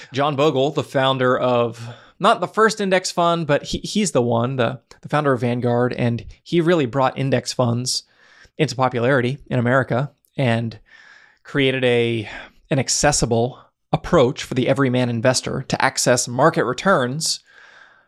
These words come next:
in an affordable way that didn't require high expense ratios. Index funds are broad-based segments of the U S economy or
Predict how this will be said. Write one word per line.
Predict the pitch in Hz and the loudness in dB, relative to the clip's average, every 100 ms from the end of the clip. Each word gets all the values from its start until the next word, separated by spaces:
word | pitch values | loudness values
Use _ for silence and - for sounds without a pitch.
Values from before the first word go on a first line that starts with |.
| _ - | _ -2
in | 135 | 0
an | |
affordable | 120 151 139 117 113 | 0 0 0 2 2
way | 127 117 123 - - - | 2 2 -2 -10 -14 -6
that | 120 | -2
didn't | 123 127 | 0 0
require | 123 127 120 117 | 0 0 0 0
high | - 123 | 0 0
expense | - - 123 - | 0 -2 -2 0
ratios. | 131 - 139 - - _ _ _ _ _ | -2 0 -2 -4 -10 _ _ _ _ _
Index | 160 147 135 - | 0 2 0 0
funds | 143 135 127 - | 0 0 -2 -2
are | 131 123 120 104 - | 0 2 0 -4 -14
broad-based | 123 127 127 143 131 131 127 123 - - - _ _ _ - | -6 0 2 2 0 0 0 -2 -6 -10 -14 _ _ _ -8
segments | - - 165 151 147 | -4 0 2 0 -2
of | 131 | -2
the | 127 | 0
U | 135 | 0
S | 135 - | 0 -2
economy | - 147 147 147 147 - - | -2 0 2 0 -4 -8 -2
or | 151 135 113 | 2 2 0